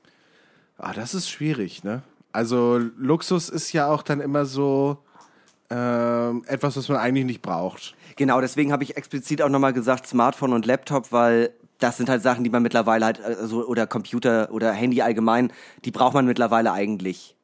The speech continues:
Speaker 2: So, also das ist kein Luxusgegenstand in meinen Augen mehr.
Speaker 1: Mhm.
Speaker 2: Es ist eigentlich mittlerweile in meinen Augen eher Luxus, wenn du drauf verzichtest.
Speaker 1: Ja.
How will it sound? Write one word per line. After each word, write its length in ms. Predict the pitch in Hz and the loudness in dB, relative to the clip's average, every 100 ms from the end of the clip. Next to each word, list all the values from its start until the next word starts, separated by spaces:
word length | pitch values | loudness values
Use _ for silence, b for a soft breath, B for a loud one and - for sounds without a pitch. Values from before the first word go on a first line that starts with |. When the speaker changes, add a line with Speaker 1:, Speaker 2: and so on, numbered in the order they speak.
| _ | _
Speaker 2:
So, 220 | - 113 | -6 -2
also 180 | 101 98 | -2 -2
das 120 | 113 | -6
ist 100 | - | -6
kein 140 | - 123 | 0 2
Luxusgegenstand 720 | 127 - 113 117 101 113 104 | 0 -2 -4 -2 -2 -2 -2
in 80 | 104 | 0
meinen 220 | 101 101 | 0 0
Augen 260 | 85 92 87 | -2 -4 -4
mehr. 240 | 80 85 _ _ | -6 -10 _ _
Speaker 1:
Mhm. 480 | 135 127 110 110 135 - | -2 0 2 0 -2 -4
Speaker 2:
Es 120 | 107 | -8
ist 80 | 117 | -2
eigentlich 300 | 131 139 139 | 2 4 4
mittlerweile 380 | 135 123 120 123 | 4 2 2 2
in 80 | 120 | 2
meinen 180 | 123 123 | 2 4
Augen 340 | 117 120 117 _ | 2 0 -4 _
eher 240 | 139 131 | 0 4
Luxus, 400 | 123 123 - 120 | 4 2 -2 -2
wenn 100 | 123 | 0
du 200 | 113 113 - | 2 0 -2
drauf 180 | - 113 | -2 -2
verzichtest. 720 | 113 101 110 - 85 - - _ _ _ | -2 -4 -4 -4 -14 -14 -20 _ _ _
Speaker 1:
Ja. 400 | - 110 101 95 | -8 -4 -2 -4